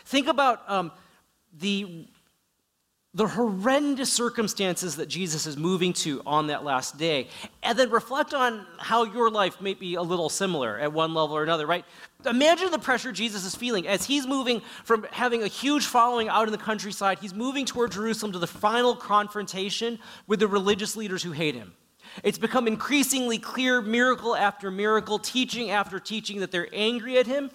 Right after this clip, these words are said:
and after he raises Lazarus from the dead, they move overtly into a plan to try to kill him. And he knows this, and the disciples know this, because they've said just before, "If we go to Jerusalem with you, one of us is gonna die." They're plotting his death,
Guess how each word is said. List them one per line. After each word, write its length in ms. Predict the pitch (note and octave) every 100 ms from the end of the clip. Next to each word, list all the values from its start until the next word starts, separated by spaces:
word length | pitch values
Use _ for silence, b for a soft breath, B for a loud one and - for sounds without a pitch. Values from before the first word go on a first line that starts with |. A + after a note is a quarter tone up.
| B B
and 140 | F3 D3+
after 400 | G3 A3+ A3+ A3+
he 320 | G#3 G3 - - _ -
raises 480 | F#3 A#3 G#3 A#3 F#3
Lazarus 680 | F3+ F#3+ F#3 F#3+ F#3 - - -
from 180 | G#3+ G3
the 80 |
dead, 320 | E3+ F3+ F3 F#3 - b b
they 100 | G3
move 220 | G3+ G3+ - -
overtly 680 | G3+ F3+ D#3 C4 C4+ A#3+ A#3
into 200 | A3 F#3+
a 60 |
plan 400 | - - F3 C#3+
to 80 | B2+
try 220 | - D#3
to 80 | C#3+
kill 260 | - D3+ B2
him. 160 | G#2+ - _ _ _ -
And 120 | G3+
he 160 | F3+ A3
knows 400 | B3 D#4+ D4 F3
this, 220 | D#3+ - B B
and 120 | F#3+
the 60 | F#3
disciples 640 | F#3+ - A#3 A#3 A#3 F#3
know 160 | D#3+ D#3+
this, 160 | D3+ -
because 260 | D#3 F3
they've 200 | G3 F#3
said 340 | - A#3+ A#3 E3
just 300 | G3 F#3+ -
before, 300 | F#3 G3 E3+
"If 80 | G3
we 80 |
go 160 | F#3 G#3
to 80 | G3+
Jerusalem 460 | D3+ G#3 - G3+
with 140 | E3+ C#3
you, 120 | D3+
one 180 | D3+ D#3+
of 80 | D3
us 160 | -
is 80 | B2+
gonna 160 | B2+ A#2
die." 260 | G2+ E2+ - _ _ _ _ _ _ _ _ _ _ _ _ B B B B -
They're 120 | F3+
plotting 540 | E3+ - A#3+ B3+ B3+
his 120 | B3 F3
death, 240 | G3+